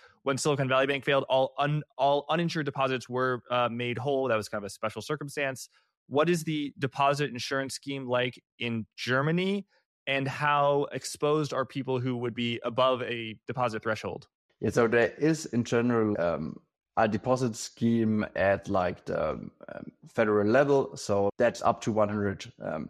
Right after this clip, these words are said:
Speaker 2: thousand euros. And there is in addition, um, like,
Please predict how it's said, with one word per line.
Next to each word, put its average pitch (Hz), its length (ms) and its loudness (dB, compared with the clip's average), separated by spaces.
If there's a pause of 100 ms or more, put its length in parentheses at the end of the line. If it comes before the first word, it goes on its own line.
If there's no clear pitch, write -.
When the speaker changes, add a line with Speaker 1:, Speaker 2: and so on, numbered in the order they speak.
Speaker 2:
thousand 104 420 0
euros. 135 360 2 (680)
And 147 260 4
there 123 160 6
is 123 140 -2
in 110 340 -4
addition, 123 800 2 (120)
um, 101 500 2
like, 101 440 0